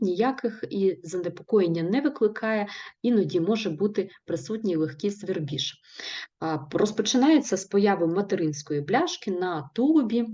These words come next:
на животі чи на спині, і далі, е, від неї поширюються, е, маленькі бляшки, е, у вигляді різдвяної ялинки. Отакий елемент можете бачити на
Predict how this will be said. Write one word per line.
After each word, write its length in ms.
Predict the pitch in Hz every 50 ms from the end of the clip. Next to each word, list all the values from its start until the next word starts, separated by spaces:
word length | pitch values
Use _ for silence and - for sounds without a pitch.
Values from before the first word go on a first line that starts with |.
| - - _ -
на 400 | 180 175 175 175 175 165 160 -
животі 480 | - - 196 170 156 160 156 - 196 185
чи 180 | - - 160 151
на 80 | 147
спині, 460 | - - - - 170 208 285 370 359 - - - - -
і 80 | - 180
далі, 300 | - - 302 349 311 277
е, 400 | 240 - 202 185 190 190 185 170 175
від 120 | 170 170
неї 260 | 202 254 294 294 262
поширюються, 920 | - - 165 - - 240 254 262 240 220 208 190 180 170 - - - 208 196
е, 520 | 180 - - - - - - _ - 175 170 165 165 170 - - 170
маленькі 520 | 175 185 196 180 160 156 156 147 - 160
бляшки, 640 | - 170 202 233 262 262 262 - - - 240 233 226 - - - - _ _
е, 240 | 170 170 165 160 160
у 180 | - - 185
вигляді 640 | 170 175 214 175 160 165 165 147 131 160 160 160 160
різдвяної 680 | 165 165 151 147 151 160 151 147 147 147 147 147 143
ялинки. 600 | 143 160 170 202 262 311 320 311 - 254 240 233 233 - _ _ _ _ _ _ _ _ _ _ _ _
Отакий 440 | 185 190 190 196 170 135 135 190 180
елемент 520 | 160 156 156 170 185 226 277 285 247 - -
можете 280 | 190 196 - - 170
бачити 420 | 147 151 180 202 - - - 175 165
на 300 | 165 190 226 240 -